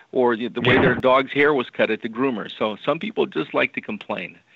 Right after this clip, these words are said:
Speaker 1: I also think it's important to be aware, 'cause sometimes the reviews are not legitimate. Sometimes you'll have a disgruntled employee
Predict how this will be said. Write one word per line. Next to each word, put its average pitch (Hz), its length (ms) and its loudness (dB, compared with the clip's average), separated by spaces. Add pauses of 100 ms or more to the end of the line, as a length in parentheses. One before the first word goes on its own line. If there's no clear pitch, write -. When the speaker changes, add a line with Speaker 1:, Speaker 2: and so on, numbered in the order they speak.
(320)
Speaker 1:
I 135 100 2
also 143 240 2
think 135 200 -8
it's 123 160 -4
important 113 340 -6
to 104 60 -10
be 104 80 -6
aware, 101 240 -2
'cause - 220 -20
sometimes 208 420 -6
the 120 80 -8
reviews 104 400 -6
are 92 80 -2
not 92 220 -4 (120)
legitimate. 90 600 -8
Sometimes 95 380 -10
you'll 98 120 -4
have 90 220 -4 (480)
a 104 80 -2
disgruntled 117 520 0
employee 127 640 2